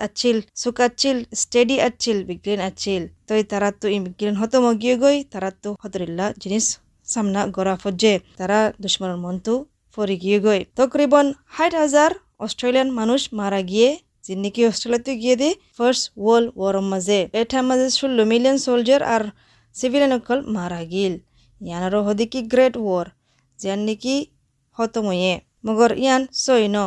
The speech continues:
হদিকি রিয়ার অ্যাডমিরাল ক্রিস্টোফার স্মিথ রয়্যাল অস্ট্রেলিয়ান নেভি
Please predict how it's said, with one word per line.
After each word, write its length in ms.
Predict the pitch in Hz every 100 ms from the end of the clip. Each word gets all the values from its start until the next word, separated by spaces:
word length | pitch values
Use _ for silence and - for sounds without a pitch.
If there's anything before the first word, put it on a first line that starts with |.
| 170 _
হদিকি 460 | 185 180 196 202 226 226
রিয়ার 200 | 214 220 -
অ্যাডমিরাল 420 | 208 240 254 254 -
ক্রিস্টোফার 400 | 254 240 254 262
স্মিথ 300 | 240 254 285 - 226
রয়্যাল 260 | 226 226 226
অস্ট্রেলিয়ান 340 | 208 - 226 226
নেভি 260 | 202 196